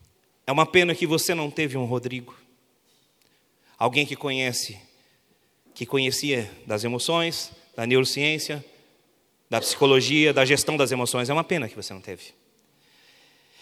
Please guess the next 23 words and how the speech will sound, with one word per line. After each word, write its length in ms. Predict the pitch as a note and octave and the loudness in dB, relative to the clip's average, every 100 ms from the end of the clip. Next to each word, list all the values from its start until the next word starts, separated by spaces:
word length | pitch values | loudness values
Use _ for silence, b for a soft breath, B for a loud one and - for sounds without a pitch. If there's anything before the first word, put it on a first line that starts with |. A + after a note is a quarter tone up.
| b | b
E 60 | |
essa 120 | F3+ G#3 | 4 6
pessoa 260 | G3 G#3+ | 8 8
da 80 | G3+ | 8
minha 120 | G3+ | 2
família 360 | F#3+ F#3 G3+ G3+ | 2 0 2 0
é 20 | |
um 60 | G3 | 2
profissional 1000 | F#3+ - E3 E3 F3 D#3+ C#3 - - _ _ _ _ _ | 0 2 0 2 2 2 -2 -16 -20 _ _ _ _ _
que 140 | - C3+ | -12 -2
trabalha 480 | D3+ D3+ E3 D#3 | 0 4 2 2
com 120 | C#3+ D3+ | 0 -4
algumas 480 | C#3+ D3+ D3+ C3 | -4 -4 -4 -6
coisas 520 | - D#3 D#3+ B2 A#2 - | -6 0 0 -2 -10 -8
que 120 | C#3+ | -10
foram 400 | - E3 D#3 C#3 | -2 2 2 2
sendo 360 | - D#3+ D3 | 0 0 0
modernizadas 1120 | C#3+ D3 F3+ B2 D#3 E3+ D#3 G#2+ C3 B2+ G2+ - | -2 0 0 0 -2 -2 -4 -4 -4 -2 -6 -8
com 100 | G#2+ | -10
o 40 | |
passar 260 | G#2 - G2+ | -10 -10 -12
do 80 | G2 | -12
tempo. 300 | G2 E2+ | -18 -20